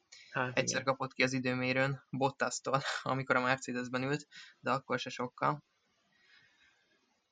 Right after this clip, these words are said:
Speaker 2: De Tsunoda tényleg, ö, nagyon jól alkalmazkodik, gyorsan tanul. Ezt láthattuk az F kettőben is, amikor első szezonjában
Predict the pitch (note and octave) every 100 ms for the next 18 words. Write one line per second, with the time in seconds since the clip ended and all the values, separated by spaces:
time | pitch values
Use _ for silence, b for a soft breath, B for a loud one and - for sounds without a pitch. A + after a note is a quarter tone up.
0 | _ _ _ _ _ _ D3 C#3+ C#3 C#3
1 | C#3 E3 D3+ D3 D3+ D3+ C#3 C3+ C3 C3
2 | C3 C3 - _ D3 D3+ D3 C#3 C3+ C3
3 | C3+ D3 D3+ D3+ D3+ - D3+ D3 C#3 C3+
4 | C#3 C3 B2+ D3 D3 D3 C#3+ C#3+ - _
5 | _ _ _ _ _ _ _ _ _ -
6 | C3 - C#3 C3+ C#3 B2+ C3 C3+ - D3
7 | D3 C#3+ C#3+ C#3 C#3 C3+ C3 B2 B2+ C3+
8 | - C#3+ - C#3 C#3+ C#3 C#3 C3+ C#3 C#3
9 | C#3 C#3